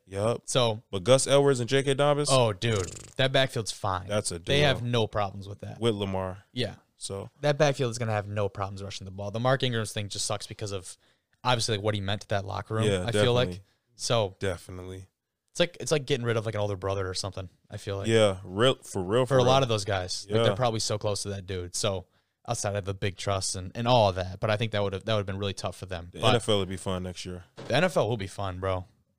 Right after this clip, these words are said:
Speaker 2: I'm excited. We gotta
Speaker 1: Yeah.
Speaker 2: wait a long time, though.
Speaker 1: I know.
Speaker 2: We
Speaker 1: It
Speaker 2: gotta
Speaker 1: sucks.
Speaker 2: wait, man.
Speaker 1: We still got the draft. Free
Speaker 2: We do have the
Speaker 1: agency
Speaker 2: draft.
Speaker 1: hasn't hit yet.
Speaker 2: Yeah,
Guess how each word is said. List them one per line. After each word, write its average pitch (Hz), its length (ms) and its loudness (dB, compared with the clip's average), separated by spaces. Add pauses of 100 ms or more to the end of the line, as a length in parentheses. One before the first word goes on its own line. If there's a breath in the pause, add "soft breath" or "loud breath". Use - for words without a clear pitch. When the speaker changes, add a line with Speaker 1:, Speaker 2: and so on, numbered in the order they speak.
Speaker 2:
I'm 139 100 -2
excited. 98 580 -2
We 139 80 2
gotta 151 160 6
Speaker 1:
Yeah. 101 40 0
Speaker 2:
wait 113 140 2
a 98 60 -2
long 98 240 -2
time, 98 320 -4
though. 87 80 -8
Speaker 1:
I 107 100 -2
know. 92 320 -2 (160)
Speaker 2:
We 101 80 -6
Speaker 1:
It 143 80 0
Speaker 2:
gotta 123 180 4
Speaker 1:
sucks. 95 120 0
Speaker 2:
wait, 104 280 -2
man. 92 340 -6 (120)
Speaker 1:
We 107 140 -6
still 104 200 0
got 110 160 6
the 107 80 -4
draft. 101 440 0 (220)
Free 127 200 0
Speaker 2:
We - 40 4
do 139 100 8
have 135 100 8
the 117 60 4
Speaker 1:
agency 113 160 2
Speaker 2:
draft. 117 160 6
Speaker 1:
hasn't 110 240 4
hit 113 180 0
yet. 107 140 0
Speaker 2:
Yeah, 117 220 4